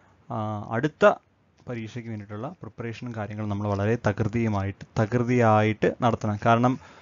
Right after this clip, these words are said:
already നമ്മളിപ്പോൾ ഒരു ഫിസിക്സ് ഒക്കെ അത്യാവശ്യം പഠിച്ചൊരു ലെവലിൽ എത്തിയിട്ടുണ്ട്. അപ്പോൾ ഇനി ആ ഫ്ലോ എന്തായാലും കളയണ്ട. ഇതുമായിട്ട് ബന്ധപ്പെട്ട് നമുക്ക് ഇനി കിട്ടുന്ന ഓപ്പർച്യൂണിറ്റീസ് എല്ലാം നമ്മൾ,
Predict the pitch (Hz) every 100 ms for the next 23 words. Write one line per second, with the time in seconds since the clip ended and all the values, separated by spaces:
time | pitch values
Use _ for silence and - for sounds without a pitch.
0 | - _ 120 123 135 147 143 127 127 127
1 | 123 127 131 135 117 113 - 120 120 -
2 | 113 107 123 110 101 117 110 104 101 107
3 | 101 110 110 101 - - 120 123 127 -
4 | 151 165 151 147 143 113 107 95 - 127
5 | 127 139 - 135 139 139 131 127 131 131
6 | 139 120 123 123 120 139 131 127 117 101
7 | 113 117 113 117 117 101 123 113 101 120